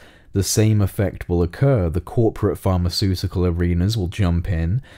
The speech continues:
and, uh, and capitalize on this, and you will see the development of,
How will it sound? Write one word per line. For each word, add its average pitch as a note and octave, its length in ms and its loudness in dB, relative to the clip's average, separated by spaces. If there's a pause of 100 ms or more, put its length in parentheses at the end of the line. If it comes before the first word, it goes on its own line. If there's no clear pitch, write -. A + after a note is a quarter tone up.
(200)
and, E2+ 380 0
uh, E2+ 180 2
and F2+ 180 -2
capitalize E2+ 840 -2
on E2 200 0
this, F2+ 340 -2
and F#2+ 440 -2
you F#2 100 2
will F#2 100 0
see - 160 -2
the F2+ 100 0
development F2+ 680 0
of, E2+ 200 -4